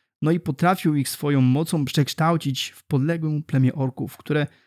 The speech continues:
zniekształcone, takie bardzo zmienione, które to potrafiło się przede wszystkim bardzo szybko rozmnażać, to wiemy z historii,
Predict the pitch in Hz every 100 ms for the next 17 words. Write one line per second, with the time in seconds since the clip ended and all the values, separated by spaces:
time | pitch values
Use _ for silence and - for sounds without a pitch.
0 | _ _ _ _ 127 147 127 160 - 165
1 | - 160 147 143 131 127 120 131 123 127
2 | 123 127 120 _ _ _ - 123 143 135
3 | 143 135 131 131 - _ _ _ - -
4 | 156 151 - 147 147 - 135 156 139 156
5 | 143 139 - - 147 135 156 - 135 165
6 | 156 135 147 - 139 127 135 123 147 170
7 | - 139 131 123 - 127 - 123 143